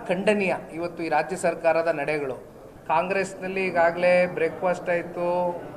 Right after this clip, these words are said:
ಲಂಚ್ ಆಯ್ತು, ಈಗ ಡಿನ್ನರು ಬೆಳಗಾಮಲ್ಲಿ ನಡೀತಾ ಇದೆ ಅಂತ ನೀವು ಕೇಳಿದ್ರಿ. ಈಗ ultimately ಇಲ್ಲಿ ಏನಾಗಿದೆ ಅಂದ್ರೆ,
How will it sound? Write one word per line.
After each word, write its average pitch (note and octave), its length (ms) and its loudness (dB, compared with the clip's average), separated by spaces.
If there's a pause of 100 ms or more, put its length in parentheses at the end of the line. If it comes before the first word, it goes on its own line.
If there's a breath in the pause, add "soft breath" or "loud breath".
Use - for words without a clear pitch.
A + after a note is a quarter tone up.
(340)
ಲಂಚ್ D3 320 -2
ಆಯ್ತು, F3 680 2 (580)
ಈಗ D#3+ 120 -2
ಡಿನ್ನರು F3+ 500 0
ಬೆಳಗಾಮಲ್ಲಿ F3 600 2
ನಡೀತಾ E3+ 280 -2
ಇದೆ D#3 220 -2
ಅಂತ E3+ 180 -6
ನೀವು D#3 200 -8
ಕೇಳಿದ್ರಿ. D3+ 340 0 (1800)
ಈಗ D3+ 120 -4 (300)
ultimately G3+ 520 0
ಇಲ್ಲಿ G3+ 220 4
ಏನಾಗಿದೆ G3 520 2
ಅಂದ್ರೆ, F3+ 580 0